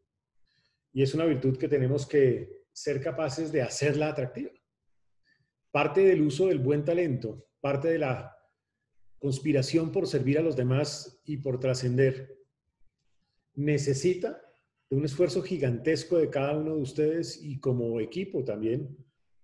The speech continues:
para hacer atractiva esa virtud. Y yo creo que eso,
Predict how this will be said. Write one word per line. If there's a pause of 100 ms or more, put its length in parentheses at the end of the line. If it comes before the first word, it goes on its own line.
(120)
para
hacer
atractiva
esa
virtud. (2500)
Y
yo
creo
que
eso,